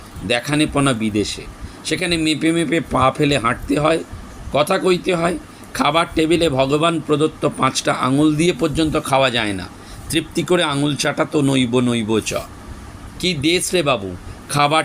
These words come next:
টেবিলে বিষম খাওয়া নাকি চরম অভদ্রতা। বিদেশি যে কালচার, সেই ওয়েস্টার্ন কালচারের মধ্যে শরৎ মহারাজ তো পাশ্চাত্যে গিয়েছিলেন এবং বেদান্ত প্রচার করেছিলেন। সেরকমই ঘটনা যে একে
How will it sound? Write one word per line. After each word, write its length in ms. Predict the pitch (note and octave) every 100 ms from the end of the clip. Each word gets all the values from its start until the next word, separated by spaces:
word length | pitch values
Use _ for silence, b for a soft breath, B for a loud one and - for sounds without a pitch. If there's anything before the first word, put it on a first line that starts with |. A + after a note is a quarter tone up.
| -
টেবিলে 360 | D#3 D#3 D#3
বিষম 400 | C#3 C3 - D3+
খাওয়া 280 | C#3+ C3+ C#3
নাকি 260 | C#3 C3 C3+
চরম 360 | - B2 C3 B2+
অভদ্রতা। 640 | G#2 A2 G#2 - G#2+ A#2
বিদেশি 360 | C3 D#3 D#3+ D#3+
যে 120 | D3+
কালচার, 500 | - C#3+ D#3 - G#2+ B B B
সেই 180 | D#3 D#3+
ওয়েস্টার্ন 400 | E3+ - F#3+ F3+
কালচারের 440 | D#3 D3+ D#3+ D#3+
মধ্যে 220 | D#3+ D3
শরৎ 220 | D3+ C#3 B2
মহারাজ 280 | B2 C#3+ C#3 -
তো 80 | C3+
পাশ্চাত্যে 480 | B2+ - C#3+ A#2 C3
গিয়েছিলেন 500 | A#2 C3+ C#3+ F3 B2+ B B
এবং 220 | - D#3+ D#3
বেদান্ত 400 | D#3+ D#3+ D#3 C4+
প্রচার 360 | - C3+ A#2+
করেছিলেন। 480 | - G2+ F#2+ - - - - - - - - -
সেরকমই 440 | - E3 F3 F3
ঘটনা 440 | D3 C#3+ C3+ B2+ G2 - - - - - A2+
যে 140 | D3+
একে 480 | D3+ D3+ F3+ E3